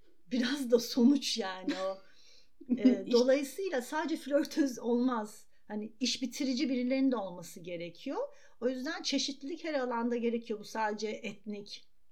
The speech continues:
Speaker 1: e, cinsiyet, e, çeşitliliği değil. Bence flörtöz çeşitliliği de şirketlerin politikalarına girmeli. Çünkü birisi fikir üretiyor, pişiriyor, geliştiriyor, demliyor.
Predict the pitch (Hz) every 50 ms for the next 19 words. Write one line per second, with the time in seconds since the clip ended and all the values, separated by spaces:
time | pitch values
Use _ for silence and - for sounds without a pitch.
0 | - - - - - - - - - - - - - 196 185 180 180 - 214 220
1 | 214 214 - - 208 208 208 - - 180 185 190 190 - - - 202 - - 214
2 | - - 220 214 214 330 311 285 254 247 254 247 254 - - 247 247 240 247 254
3 | - - 285 285 247 233 233 - - - - - - - - - - - - 240
4 | 226 - 269 269 - 247 285 285 233 269 - - 262 240 - - - 247 - 247
5 | 262 233 233 - 240 233 - - - 233 220 214 214 226 220 220 220 220 208 208
6 | 220 254 339 320 - 320 311 285 262 277 311 330 311 - - 427 - 269 214 -
7 | - - - - - 320 311 330 311 330 311 - - 330 302 302 - - 233 -
8 | - 269 233 262 277 285 285 277 285 240 240 214 214 214 - - - - 262 240
9 | 269 262 240 202 202 202 214 220 226 226 254 277 330 453 605